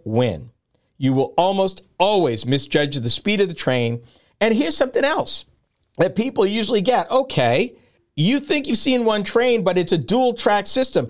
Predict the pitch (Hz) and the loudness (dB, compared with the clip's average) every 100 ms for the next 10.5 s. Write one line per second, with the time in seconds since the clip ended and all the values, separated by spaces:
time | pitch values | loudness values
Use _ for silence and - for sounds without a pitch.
0 | - - 156 - 285 285 214 247 269 - | -8 -2 -2 2 2 2 2 0 -2 -2
1 | 190 190 190 165 220 240 180 233 226 214 | 0 0 0 2 0 0 0 0 0 2
2 | 254 202 104 85 - _ _ _ 135 175 | 2 0 -2 -8 -16 _ _ _ -2 0
3 | 220 240 208 240 240 202 202 240 208 202 | 2 0 2 2 2 0 0 2 2 0
4 | 196 190 196 202 196 208 220 127 - - | 0 -4 -2 0 2 0 -2 -4 -2 0
5 | 180 262 - 139 127 143 160 170 170 156 | 0 0 -2 -2 0 0 0 0 -2 0
6 | 170 220 135 95 - - _ _ _ _ | 0 0 -2 -4 -8 -14 _ _ _ _
7 | 151 151 - 233 285 202 185 190 190 - | -4 -2 0 0 0 0 0 0 -2 -10
8 | - 131 123 131 247 233 190 247 240 185 | -4 -2 0 0 0 0 0 2 2 0
9 | 135 120 190 254 202 220 214 226 294 254 | -2 0 -2 0 0 2 2 0 0 0
10 | 165 127 113 90 | 0 0 0 -2